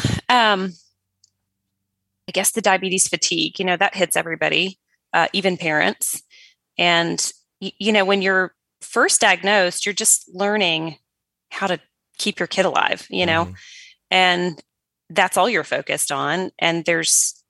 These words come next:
Speaker 1: not like your doctor can give you all of the time in the world, right? Like, they've all these other patients. So they just need to keep you to, you know, teach you to, uh, keep 'em alive, right? And
Speaker 2: Right.
Speaker 1: then, you know, years into it, there's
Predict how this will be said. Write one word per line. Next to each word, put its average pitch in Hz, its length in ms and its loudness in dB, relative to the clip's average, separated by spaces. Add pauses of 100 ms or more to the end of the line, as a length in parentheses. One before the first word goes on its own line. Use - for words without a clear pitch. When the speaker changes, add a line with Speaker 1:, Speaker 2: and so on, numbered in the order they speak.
(140)
Speaker 1:
not 185 280 2
like 247 160 0
your 202 140 0
doctor 175 500 0
can 190 220 -2
give 170 160 -2
you 170 220 -2
all 170 380 2
of 165 160 -2
the 175 80 0
time 180 280 0
in 160 60 -2
the 160 80 -2
world, 175 360 2
right? 180 360 0
Like, 165 140 -4
they've 165 200 -4 (160)
all 170 80 -2
these 170 160 -6
other 165 140 -2
patients. - 460 -4 (460)
So 180 220 2
they 196 120 4
just 214 220 2
need 170 120 -2
to - 40 -6
keep - 240 -6
you 165 60 -2
to, 156 200 -2 (1000)
you 175 120 -2
know, 151 160 -2 (520)
teach - 200 -4
you 185 60 0
to, 170 120 2 (360)
uh, 160 220 -6
keep - 200 -6
'em 214 120 0
alive, 311 320 4
right? 175 280 2
And 196 140 -2
Speaker 2:
Right. 185 60 2
Speaker 1:
then, 180 200 0 (560)
you 202 120 -2
know, 180 60 2
years 185 340 0
into 185 340 0
it, 156 200 2 (140)
there's 151 540 -2